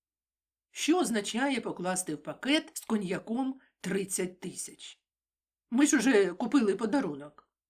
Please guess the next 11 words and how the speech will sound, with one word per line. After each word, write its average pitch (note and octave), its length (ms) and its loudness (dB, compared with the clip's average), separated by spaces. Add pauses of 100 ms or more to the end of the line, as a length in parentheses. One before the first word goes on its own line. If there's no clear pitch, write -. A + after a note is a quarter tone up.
(160)
Піднімаючись D#3+ 760 -6
сходами E3 420 -6
старого D#3+ 440 -8
будинку, C#4 640 -4 (300)
Микола F4+ 480 2
не A#3 140 -2
приховував F3 840 -6
обурення. C3+ 840 -10 (560)
«Так F#4+ 260 -4
треба, D3 400 -6
Колю. B2 460 -10